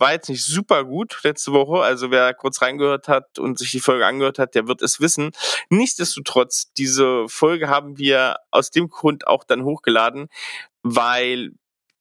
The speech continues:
die einfach super von den Inhalten war. Also der Hans hat uns sehr begeistert mit seiner, ähm, ja, sehr trockenen, sehr klaren und coolen Art,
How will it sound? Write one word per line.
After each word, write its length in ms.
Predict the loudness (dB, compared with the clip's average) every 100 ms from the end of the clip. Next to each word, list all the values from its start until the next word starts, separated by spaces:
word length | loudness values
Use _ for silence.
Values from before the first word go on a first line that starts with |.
| _
die 100 | 2
einfach 180 | 2 -2
super 320 | -6 0 0
von 140 | 0 -4
den 160 | -4
Inhalten 380 | 0 0 -2 0
war. 240 | 0 0
Also 300 | -2 -4 -2
der 180 | 0 0
Hans 280 | 0 -2 -2
hat 180 | -4 -2
uns 300 | -4 -2 0
sehr 180 | 0 0
begeistert 600 | -2 0 0 0 0 -2
mit 180 | -6 0
seiner, 520 | 0 0 0 0 -2
ähm, 340 | 0 0 -2 -8 -14 -10 0
ja, 120 | 0 2
sehr 460 | 2 2 0 -4
trockenen, 680 | -2 0 0 -2 -4 -4 -4
sehr 580 | -2 2 2 2 -2 -6 -8
klaren 1080 | 0 2 4 2 0 -2 -2 -4 -8 -10 -4
und 480 | 2 2 2 -2 -8
coolen 340 | 0 2 2 2
Art, 400 | 2 0 -2